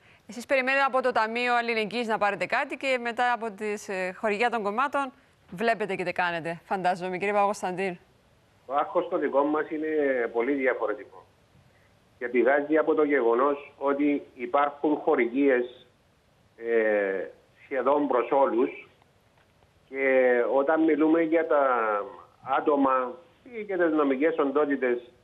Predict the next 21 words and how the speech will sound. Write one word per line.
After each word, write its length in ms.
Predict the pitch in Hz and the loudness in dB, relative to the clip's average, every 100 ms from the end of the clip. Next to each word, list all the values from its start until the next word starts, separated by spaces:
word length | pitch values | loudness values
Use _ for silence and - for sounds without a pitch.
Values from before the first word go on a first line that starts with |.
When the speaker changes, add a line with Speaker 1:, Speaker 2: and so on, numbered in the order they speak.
| - | -10
Speaker 2:
οι 120 | 135 | -2
οποίες 380 | 123 139 156 143 | 0 2 2 2
έγιναν 380 | 156 156 156 151 | 0 2 2 2
το, 200 | 143 139 | 2 2
έγιναν 440 | 127 143 151 151 | 0 2 2 2
το 100 | 143 | 2
ανάχωμα 560 | 127 123 139 151 135 127 | 0 0 -2 0 0 2
το 100 | 117 | 0
δύο 180 | 123 143 | 0 0
χιλιάδες 440 | 135 120 135 143 | 0 0 2 2
δεκατρία, 600 | 135 127 110 120 123 95 - - _ _ _ _ _ _ | 2 0 0 2 2 0 -6 -20 _ _ _ _ _ _
για 180 | 101 127 | -4 0
να 120 | 135 | 0
συνεχίσει 500 | - 131 123 160 160 | 0 0 2 0 0
να 100 | 170 | 2
υπάρχει 420 | 160 135 147 - 135 | 2 2 -2 -2 -2
κράτος 640 | 139 143 135 120 120 - _ _ _ _ _ _ _ - | 0 0 0 -4 -6 -16 _ _ _ _ _ _ _ -18
και 80 | 127 123 117 | -6 -4 -2
χρηματοπιστωτικό 960 | - 131 127 123 117 - 120 107 135 | -2 0 0 0 -2 -2 -2 0 0
σύστημα, 640 | 131 - 123 - 113 117 165 - _ _ _ _ _ _ - | 0 -2 -2 0 0 0 -2 -12 _ _ _ _ _ _ -10
είμαστε 560 | 156 170 170 180 170 | -4 -4 0 2 2